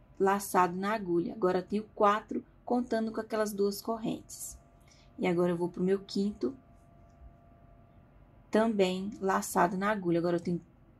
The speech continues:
cinco pontos altos laçados na agulha. Agora, eu laço a linha e vou puxar essa linha por dentro dos cinco de uma vez. Desse jeito.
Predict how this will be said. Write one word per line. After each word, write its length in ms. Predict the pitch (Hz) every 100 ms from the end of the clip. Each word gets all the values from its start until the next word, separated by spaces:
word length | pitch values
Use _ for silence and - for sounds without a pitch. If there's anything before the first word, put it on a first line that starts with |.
| - - -
cinco 460 | - - 262 269
pontos 420 | 262 208 202 233 220
altos 300 | 196 196 220
laçados 500 | 233 233 196 185 190
na 140 | 208
agulha. 400 | 226 170 143 - - - - -
Agora, 320 | - 185 185
eu 160 | 180 165 - - - - - - -
laço 500 | 190 190 208 254 -
a 120 | 226
linha 500 | 190 175 175 190 277 - - - - - - -
e 120 | 220
vou 240 | 196 233 262
puxar 520 | - 269 - 214 202
essa 280 | 208 220 196
linha 240 | 202 226
por 240 | 226 254
dentro 280 | 208 202 208
dos 200 | 208 233
cinco 340 | - 208 202 202
de 100 | 208
uma 160 | 233
vez. 480 | 240 - - - - - - - - - - - - - - -
Desse 460 | - 196 175 - 202
jeito. 480 | 208 - - -